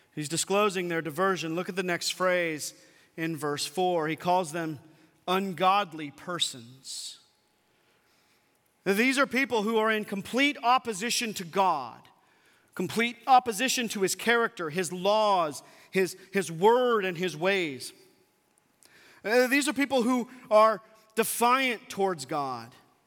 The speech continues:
Now, this is descriptive of their character. But he doesn't stop there.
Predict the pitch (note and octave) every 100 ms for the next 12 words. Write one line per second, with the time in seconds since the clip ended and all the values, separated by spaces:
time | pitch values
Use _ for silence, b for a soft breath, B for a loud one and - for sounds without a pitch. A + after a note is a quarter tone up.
0 | _ b b b b b b G#3 G#3 C#4
1 | C#4 C#4+ G3 G3 - - B3 D4 - F#3+
2 | E3+ G3+ A3 B3 G#3+ - - G3+ G3+ G3
3 | F#3 - - A3+ G#3+ F#3 - B2+ A#2 -
4 | _ _ _ _ _ _ - F3+ A#3+ A#3+
5 | C#4 D4 C4 - A#3+ C4 B3+ D3+ C#3 C#3